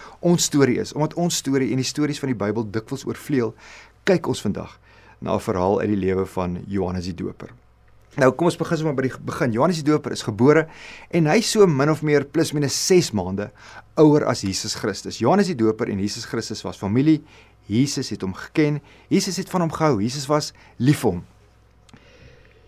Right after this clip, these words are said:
Johannes die Doper het, het gegroei, hy het 'n volwasse man geword en hy het gewerk, hy het gepreek rondom die Jordaanstreek. En hy was die, die superster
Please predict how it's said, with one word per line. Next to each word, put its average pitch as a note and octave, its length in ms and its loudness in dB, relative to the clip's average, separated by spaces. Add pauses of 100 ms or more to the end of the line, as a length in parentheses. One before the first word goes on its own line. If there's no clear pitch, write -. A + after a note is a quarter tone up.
Johannes F3 220 6
die D3+ 160 6
Doper D3+ 260 8
het, A2+ 360 4 (280)
het A2+ 160 -2
gegroei, D#3 440 8
hy B2+ 40 8
het G#2+ 100 2
'n G#2 40 -8
volwasse B2 460 2
man C3 200 2
geword A#2+ 360 -2 (440)
en G#2+ 80 -2
hy A2+ 80 6
het - 140 2
gewerk, A2+ 600 2
hy G2 60 -2
het - 140 -2
gepreek C#3+ 800 0
rondom B2 480 0
die A#2+ 180 2
Jordaanstreek. F#2+ 840 -4
En G#2+ 60 -2
hy D#3+ 140 4
was F#3 160 0
die, D#3 260 6 (500)
die C3 140 4
superster D3+ 1000 0